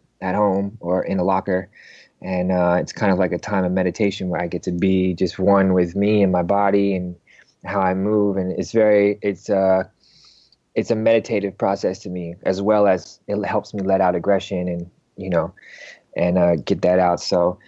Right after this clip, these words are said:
I'm training a lot. I'm training every day. I'm training a few hours a day. And, um, when I'm not training, um, when I'm not training, <sighs> I mean, this is a grind. It's a twenty-four seven job. You know, I'm, I'm,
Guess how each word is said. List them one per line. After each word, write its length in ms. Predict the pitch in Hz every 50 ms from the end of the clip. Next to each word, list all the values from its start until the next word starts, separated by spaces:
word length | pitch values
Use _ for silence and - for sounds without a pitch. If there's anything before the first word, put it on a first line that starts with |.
| - - - - _ _ _ _
I'm 120 | - 120 135
training 320 | 123 - 151 156 151 139
a 60 | 131
lot. 200 | 127 135 135 127
I'm 80 | 117 110
training 300 | - 127 127 123 123 123
every 160 | 120 117 120
day. 180 | 113 123 127 131
I'm 100 | 123 120
training 220 | 117 127 120 113
a 40 | 110
few 220 | - - 123 117
hours 280 | 117 113 113 113 113 110
a 40 | 107
day. 480 | 98 110 110 110 113 113 117 117 120 - - _
And, 300 | - 110 110 107 107 110
um, 400 | 110 107 107 107 104 104 107 90
when 160 | 101 117 117
I'm 180 | 113 110 110 107
not 320 | 117 120 127 123 123 -
training, 580 | - - - 135 135 139 143 143 143 147 139 127 - _ _ _ _ _ _ _ _ _ _ _ _ _ _ _ _ _ _ _ _ _ - - _
um, 760 | - 104 95 95 98 101 98 98 98 98 95 95 92 92 95
when 120 | 80 98 98
I'm 140 | 95 98 101
not 200 | 107 110 110 107
training, 520 | - - 113 110 110 110 110 107 107 104 -
<sighs> 60 | _ _ _ _ _ - _ _ _ _ _ _ _ _ _ _ _ _ _ _ _ _ _ _ _ - - - - - - - - - - - - _ _ _ _ _ _ _ -
I 60 | 113
mean, 200 | 123 127 127 120
this 180 | 127 143 147 185
is 120 | 180 143
a 100 | 123 120
grind. 320 | 98 101 110 117 123 110 104
It's 80 | - 135
a 40 |
twenty-four 460 | 113 - - 117 117 113 - 113 107 98
seven 300 | - 113 107 104 101 92
job. 320 | 98 110 110 98 90 87
You 100 | 90 92
know, 180 | 95 95 92 95
I'm, 320 | 92 90 92 92 95 90 - _
I'm, 340 | 87 92 92 92 90 92 92